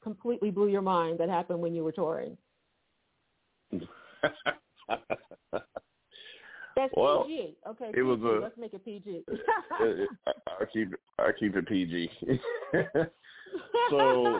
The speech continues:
Speaker 1: <laughs>
Speaker 2: one of the most memorable moments was, uh, we were playing at this place in, uh, France. It's a club called Fuzz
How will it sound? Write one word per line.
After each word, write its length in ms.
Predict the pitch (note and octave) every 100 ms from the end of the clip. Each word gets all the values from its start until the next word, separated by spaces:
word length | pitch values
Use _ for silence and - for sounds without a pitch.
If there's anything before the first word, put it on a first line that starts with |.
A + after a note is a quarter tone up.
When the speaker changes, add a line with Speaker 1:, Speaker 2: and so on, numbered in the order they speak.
| -
Speaker 1:
<laughs> 60 | -
Speaker 2:
one 360 | C3 C3+ E3+
of 100 | E3
the 80 | C#3+
most 320 | C3+ C3+ C3+ -
memorable 840 | - A2+ A2+ A#2 B2 B2 A#2 G#2+ A2
moments 580 | G#2+ A2 G2+ F#2 F2+ - -
was, 280 | G2 F#2+ E2+ - - - - -
uh, 160 | E2+ E2+ F#2
we 160 | A2+
were 80 | A2
playing 400 | - A2+ G#2 F#2+ F2+ -
at 180 | F#2 -
this 180 | E2+ F#2 - -
place 280 | - G2+ G2 - - -
in, 240 | F#2 E2+ -
uh, 260 | C#2+ C2+ B1 -
France. 460 | G#2+ A2 F2 A1 - -
It's 160 | D#2+ -
a 60 |
club 420 | D#2 - G2+ F2+ F2 -
called 340 | C#2 C#2+ E2 _ _ _ _ _ _ _ _ -
Fuzz 280 | - A#2 C3